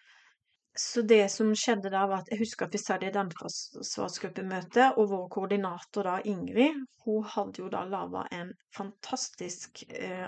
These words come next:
anbefaling til å bruke Bravo. For dette brukte hun på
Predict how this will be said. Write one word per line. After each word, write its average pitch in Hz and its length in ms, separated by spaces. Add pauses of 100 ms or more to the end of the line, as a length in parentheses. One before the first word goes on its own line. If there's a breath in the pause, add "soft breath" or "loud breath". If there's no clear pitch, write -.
anbefaling 185 600 (220)
til 208 300 (100)
å 202 100
bruke 196 440
Bravo. 185 360 (460 loud breath)
For 214 100
dette 214 240
brukte 254 440
hun 202 260 (400 loud breath)
på 214 100